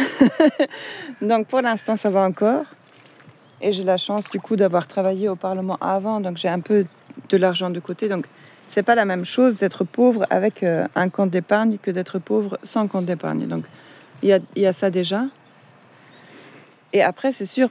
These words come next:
il y a aussi toute une démarche, euh, zéro déchet qui va avec. J'ai quitté mon appartement qui me coûtait neuf cents euros par mois. Dans la coloc, on fait de la récupération de légumes dans un marché bio. Donc c'est gratuit.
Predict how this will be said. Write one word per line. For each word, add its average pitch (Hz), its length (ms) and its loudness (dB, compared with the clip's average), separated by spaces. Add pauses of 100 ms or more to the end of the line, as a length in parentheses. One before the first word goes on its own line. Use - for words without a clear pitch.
il 185 60 -2
y - 20 -2
a 175 60 -2
aussi 196 240 -4
toute - 180 -8
une 208 120 -2
démarche, 196 460 -2
euh, 170 260 -2 (120)
zéro 185 280 -4
déchet 180 320 -4
qui 190 140 -6
va 175 140 0
avec. 170 340 2 (720)
J'ai 160 160 -4
quitté 175 260 -4
mon 175 160 2
appartement 175 720 0
qui - 180 -8
me 165 80 0
coûtait 170 260 -4
neuf 165 200 0
cents 165 220 -4
euros 185 380 2
par 160 240 -6
mois. 196 320 2 (380)
Dans 175 80 0
la 170 160 0
coloc, 196 380 0
on 185 80 -4
fait 175 140 -6
de 165 40 -4
la 165 120 -2
récupération 160 680 -6
de 165 160 -2
légumes 185 480 2
dans 185 200 -2
un 180 40 -2
marché 170 300 -6
bio. 185 480 2 (600)
Donc 165 160 -2
c'est - 100 -6
gratuit. 156 480 -4